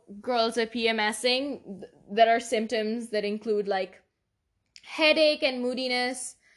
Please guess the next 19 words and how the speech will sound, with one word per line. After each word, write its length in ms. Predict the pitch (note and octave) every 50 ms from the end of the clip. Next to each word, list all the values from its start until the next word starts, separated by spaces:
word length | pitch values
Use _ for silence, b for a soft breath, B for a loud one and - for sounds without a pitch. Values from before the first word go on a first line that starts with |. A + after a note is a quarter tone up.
| b b b b b b b b _ _ _ _ _ -
um, 560 | A#3 B3 A#3 A3 G#3+ G#3 G3+ F#3+ F#3+ F#3 - - -
and 340 | - - G#3+ G#3+ G#3+ G3 - - - - D3 F#3+
just, 380 | - A#3 A#3 A#3 - - - _ _
you 140 | F#3 A3+ A3+
know, 340 | G#3+ G3 F#3+ F#3+ G3 G3+ - _ _ _ _ _ _ _ _ _ _ _ _ _ _ _ _ _ _ _ _ - - -
fatigue, 760 | - C4 - - C4 C4 B3+ B3+ B3+ A#3 G3+ A3 B3+ A#3+ - _ _ _ _
food 400 | - - - C4+ C4+ C4 G#3+ -
cravings, 840 | - C4 C4+ B3 B3 B3 A#3 B3 A#3+ A#3+ A#3+ A#3+ A#3+ A#3 A#3 A3 A3
mood 240 | G#3+ A#3 A#3 A#3 A3
swings, 240 | - B3+ A3+ A#3 -
and 140 | - C#4 E4
all 100 | E4+ E4+
of 80 | E4
that, 300 | C#4+ A3+ F#3+ - - G3
depression. 760 | A3 A#3+ - C#4 B3 B3 B3+ - - A#3+ A#3 A#3 A3+ A3+ A3+ - _ _ _ _ -
It's 240 | - B3 - - A#3
very 440 | A3 A3 D4+ D4 C#4+ C#4+ A#3+ - A3+
irritability. 840 | B3+ B3 B3 B3 B3 C4 G#3 A#3+ A#3+ A#3+ A#3+ A3+ A#3+ A#3+ A#3 A#3 b b b b b b b b
Yeah. 260 | G#3 A#3 E4+ D4+ G3